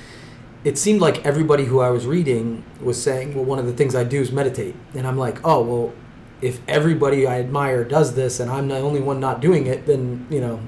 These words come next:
then I'm the stupid one." So it, over the last year, I've read more about it. I've gotten the, um, I did the free, the ten lessons on the one, I forget which one, it, it, uh, one of the apps that walked you through it.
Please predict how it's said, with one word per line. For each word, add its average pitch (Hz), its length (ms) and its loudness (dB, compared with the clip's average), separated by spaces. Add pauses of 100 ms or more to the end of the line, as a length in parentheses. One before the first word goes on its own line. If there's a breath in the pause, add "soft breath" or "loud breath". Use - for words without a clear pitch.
then 127 120 -4
I'm 139 200 0
the 135 60 -2
stupid 127 280 -4
one." 113 240 -6
So 131 260 2 (1040 loud breath)
it, 139 60 8
over 170 240 8
the 160 80 10
last 156 340 8
year, 175 240 6
I've 117 160 2
read 131 320 0
more 135 260 0
about 123 300 2
it. 123 140 0
I've 117 240 -6
gotten 120 580 -2
the, 113 340 -4
um, 107 440 -8 (560 loud breath)
I 104 60 -10
did 120 180 -2
the 117 120 -2
free, 123 840 -2
the 107 80 -8
ten 120 500 -6 (760)
lessons 127 560 -4
on 123 140 -2
the 120 40 -2
one, 123 300 -6
I 113 60 -10
forget 127 240 -4
which 117 160 -8
one, 123 120 -4
it, 117 100 -8 (200)
it, 113 120 -12 (580)
uh, 113 140 -10 (260)
one 139 100 -2
of 123 80 -2
the - 60 -4
apps 113 400 -4
that 113 160 0
walked 117 260 -6
you 123 80 -2
through 135 280 4
it. 117 200 0